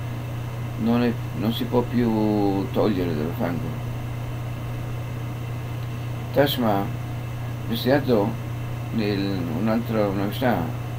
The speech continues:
una Sanhedrin, che Shisavu et Akelev, Shisavu et Anachash, Patur. Se un uomo aizzò un cane o un serpente con qualcuno e il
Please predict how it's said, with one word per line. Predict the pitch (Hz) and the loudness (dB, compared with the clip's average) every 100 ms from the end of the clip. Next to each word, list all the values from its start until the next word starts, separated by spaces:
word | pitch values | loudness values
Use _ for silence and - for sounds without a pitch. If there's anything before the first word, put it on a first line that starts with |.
| - | -4
una | 196 | -2
Sanhedrin, | 214 117 113 107 101 123 107 - - - - - - | -2 -2 0 0 0 0 0 -2 -6 -6 -6 -6 -4
che | - 101 | 0 2
Shisavu | 101 110 120 147 | 2 0 4 4
et | 147 | 4
Akelev, | 110 120 107 107 | 2 2 2 2
Shisavu | - 110 - 117 101 | 0 -2 2 2 2
et | 101 | 0
Anachash, | 92 95 92 127 120 - - - - - - - - - - - | 0 -2 0 2 2 0 -4 -6 -6 -4 -4 -6 -6 -6 -4 -2
Patur. | 113 123 98 - - - - - | 0 2 2 -2 -6 -6 -6 -4
Se | - | 2
un | 127 | 4
uomo | 131 156 156 131 117 | 6 6 6 6 6
aizzò | 117 110 117 151 135 | 4 4 4 6 6
un | 101 98 113 - | 6 4 4 4
cane | 151 127 98 90 - - | 6 6 6 2 -2 0
o | |
un | 101 113 | 2 2
serpente | 117 117 123 113 101 | 2 2 2 2 2
con | 110 117 | 2 2
qualcuno | 117 - 123 98 80 - | 2 2 2 2 0 -2
e | - 104 | 2 2
il | 98 | 2